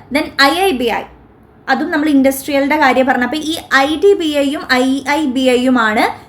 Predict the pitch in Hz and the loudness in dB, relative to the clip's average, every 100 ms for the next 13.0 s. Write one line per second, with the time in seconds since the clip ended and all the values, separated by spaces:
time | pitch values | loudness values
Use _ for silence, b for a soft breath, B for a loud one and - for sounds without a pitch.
0 | - 240 247 262 214 262 220 196 190 190 | -2 2 2 2 0 2 2 2 -2 0
1 | 233 214 180 - - b b - 480 440 | 2 2 0 -10 -20 b b -10 -6 -4
2 | 415 330 349 359 392 392 339 277 277 285 | -2 0 0 -2 -2 0 2 2 2 2
3 | 254 208 254 - - 302 320 330 359 - | 2 0 -6 -8 0 2 2 0 -2 2
4 | 302 330 370 - - 403 247 - B - | 4 4 -2 -6 -4 0 2 0 B -6
5 | 285 302 320 285 370 381 381 311 254 240 | -2 0 0 -2 -4 -2 2 4 4 0
6 | 240 233 240 208 240 262 294 294 - 381 | -2 -2 -2 -2 2 2 2 -2 -8 -12
7 | 415 B B 330 277 269 262 - 269 247 | -16 B B 0 2 4 2 0 -2 -2
8 | 226 247 247 330 240 233 226 226 208 190 | -2 0 0 2 4 4 4 4 0 -2
9 | 202 196 180 - - 226 226 226 208 185 | -4 -6 -6 -12 -6 0 0 2 0 -2
10 | 180 - B - 320 311 330 453 415 - | -4 -10 B -2 2 4 2 0 -2 -2
11 | 262 - 262 262 247 226 233 226 208 214 | -8 -2 2 4 4 2 -2 -2 -2 -6
12 | 226 226 202 220 254 226 233 233 277 320 | -4 -2 0 0 0 0 -2 -2 -2 -2